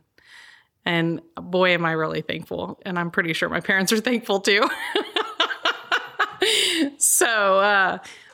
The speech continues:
the bad boy, how to spot one? Well, man, that, that we could really just talk about that for a while. Um,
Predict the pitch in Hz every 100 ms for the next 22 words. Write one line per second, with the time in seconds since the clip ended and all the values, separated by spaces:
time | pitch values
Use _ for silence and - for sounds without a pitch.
0 | - 247 214 214 202 180 180 170 165 160
1 | 160 - _ - 285 339 285 - 202 -
2 | 190 165 156 170 170 233 247 254 254 -
3 | - _ _ _ _ - _ _ _ 220
4 | 202 196 190 - - - 202 - 220 -
5 | 202 208 214 214 220 196 190 185 - -
6 | _ - 190 190 190 185 175 - 190 170
7 | 165 160 156 160 - - - - - -
8 | - - - 180 175 175 170 -